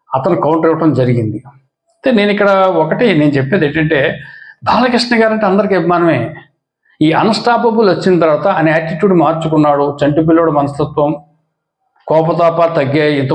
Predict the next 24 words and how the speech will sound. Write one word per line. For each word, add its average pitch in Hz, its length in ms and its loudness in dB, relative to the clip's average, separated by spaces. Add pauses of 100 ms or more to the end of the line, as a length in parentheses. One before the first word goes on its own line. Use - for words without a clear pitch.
ముందులాగా 156 380 4
ఏదో 147 180 -4
ప-, 135 160 0 (120)
గతంలో 160 300 0
వాళ్ళ 151 180 0
ఇళ్ళల్లో 156 320 0 (560)
గన్నెట్టుకుని 160 580 0 (140)
చేసే 160 260 -2
ఆ - 100 2
పరిస్థితులు 139 380 -4
ఇప్పుడు 143 180 0 (100)
లేవు 147 280 2 (1120)
అని 214 180 2 (280)
అతని 160 200 0 (100)
సినిమా 226 280 4 (140)
రిలీజ్, 185 400 2 (220)
మెగా 151 220 0 (100)
అభిమానులు 220 380 0
కూడా 220 160 4
అతని 220 180 -6
సినిమాకి 185 300 2
వెళ్తారు, 135 280 -2 (800)
పవర్ 175 220 2
స్టార్ 226 220 2